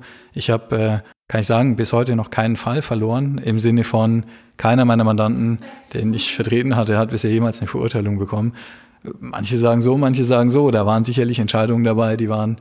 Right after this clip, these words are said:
etwas kniffliger, aber am Ende ist das tatsächlich alles gut ausgegangen. Und dann bekommst du, äh, natürlich auch so eine Rückmeldung und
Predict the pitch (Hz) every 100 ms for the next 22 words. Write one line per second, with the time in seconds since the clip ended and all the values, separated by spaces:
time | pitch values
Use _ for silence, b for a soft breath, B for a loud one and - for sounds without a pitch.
0 | B B B - 113 117 110 - - 123
1 | 143 143 135 135 139 127 120 113 110 110
2 | 110 - 113 110 117 143 131 - 117 -
3 | 101 117 123 113 107 101 139 175 139 143
4 | - 127 127 131 135 B B B - 107
5 | 104 110 117 143 123 - 107 110 - 110
6 | 110 107 107 110 104 110 117 113 117 110
7 | - 113 - 107 107 120 117 113 110 110
8 | 110 110 110 104 101